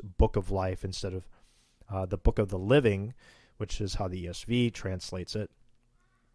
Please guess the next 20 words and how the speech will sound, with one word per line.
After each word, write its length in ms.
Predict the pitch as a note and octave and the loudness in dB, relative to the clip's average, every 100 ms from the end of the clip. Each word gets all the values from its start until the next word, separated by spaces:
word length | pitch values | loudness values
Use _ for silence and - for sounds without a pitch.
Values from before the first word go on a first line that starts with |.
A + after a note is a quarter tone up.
| - | -8
And 120 | A#2 | 0
then 120 | C3 C#3 | 2 6
we 80 | |
have 200 | B2+ B2 | 6 6
it, 100 | A2 | 4
the 80 | - | -2
King 280 | - A2+ G2+ | -2 -2 0
James, 680 | F#2 C#3+ D#3+ G2+ G2+ C#3 - - - - - _ - | 4 4 4 2 -2 -6 -8 -12 -20 -20 -20 _ -2
which 240 | G#2+ - | 0 6
has 260 | A2+ A2 - | 6 6 0
the 80 | |
term 240 | G2 A2 G2 | -4 -4 -2
Book 180 | G#2 G#2+ | -2 -2
of 120 | F#2+ | 0
Life 340 | G2 F#2+ F#2+ | 0 0 -2
in 100 | G#2+ | -6
it 140 | G2+ - | -6 -6
eight 260 | B2+ C#3+ - | -2 0 4
times, 500 | - F#2+ F2+ G2+ G#2+ | 4 4 -4 -4 -2
one, 380 | G2+ A2+ A#2 | 0 0 -2